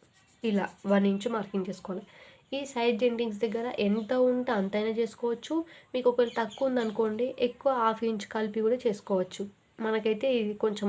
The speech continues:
మళ్ళీ క్లాత్ అనేది తక్కువగా ఉంటుంది అలా అనిపించినప్పుడు కొంచెం ఇటు సైడ్గా మార్కింగ్ అనేది చేశానండి. just ఒక పాదం మందం మాత్రమే, కొంచెం అటుగా చేశాను, ఇక్కడ తక్కువగా ఉంది కాబట్టి. ఓకేనండి, ఈ కొలతలు తీసుకోవాలి. ఇక్కడ ఫస్ట్ కుట్టు దగ్గర డార్ట్స్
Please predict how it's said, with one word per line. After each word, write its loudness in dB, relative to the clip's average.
మళ్ళీ -2
క్లాత్ 2
అనేది 0
తక్కువగా 0
ఉంటుంది -2
అలా 2
అనిపించినప్పుడు -4
కొంచెం 4
ఇటు -4
సైడ్గా 0
మార్కింగ్ 0
అనేది 0
చేశానండి. -2
just -4
ఒక -10
పాదం -2
మందం -6
మాత్రమే, -4
కొంచెం 2
అటుగా -2
చేశాను, -2
ఇక్కడ -2
తక్కువగా -2
ఉంది -8
కాబట్టి. -10
ఓకేనండి, -2
ఈ 0
కొలతలు 4
తీసుకోవాలి. -4
ఇక్కడ -2
ఫస్ట్ -2
కుట్టు -4
దగ్గర -4
డార్ట్స్ 2